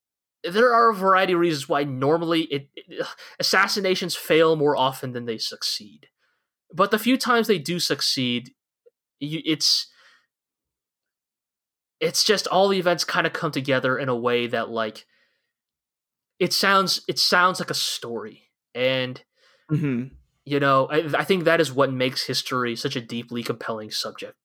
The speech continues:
Speaker 1: to, to study. You know, uh, the reason I bring this all up is because in many ways, like, Yang's ass-, Yang's assassination, his, his tragic demise here in episode eighty-two reminds me <laughs> in some ways of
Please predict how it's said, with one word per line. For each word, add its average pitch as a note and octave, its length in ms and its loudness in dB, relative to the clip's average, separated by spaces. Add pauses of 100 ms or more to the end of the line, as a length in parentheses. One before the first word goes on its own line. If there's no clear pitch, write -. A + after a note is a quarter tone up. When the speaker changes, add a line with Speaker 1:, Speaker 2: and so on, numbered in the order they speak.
(120)
Speaker 1:
to, A2 240 -14 (120)
to - 80 -8
study. - 540 0 (880)
You A#2 100 -10
know, A#2 280 0
uh, A#2 260 2 (1040)
the D3+ 160 0
reason G#3+ 320 4
I F#3 60 6
bring D#3 240 2
this C#3 180 0
all B2 220 2
up A#2 180 0
is C#3 140 -8
because B2+ 340 -4
in C3+ 160 -2
many F3 200 4
ways, C#3 480 4
like, B2+ 260 0
Yang's B2 400 -2
ass-, - 400 -6
Yang's A#2+ 280 -8
assassination, B2+ 800 -2
his, A2+ 300 -10 (580)
his D3+ 160 -2
tragic G3+ 320 2
demise F3+ 400 2
here D#3+ 160 2
in D#3 80 2
episode D3 320 0
eighty-two C3+ 800 -4
reminds F#3+ 640 0
me B3+ 280 -2
<laughs> - 40 0
in A3+ 100 2
some G#3 300 0
ways E3+ 320 2
of C3+ 480 2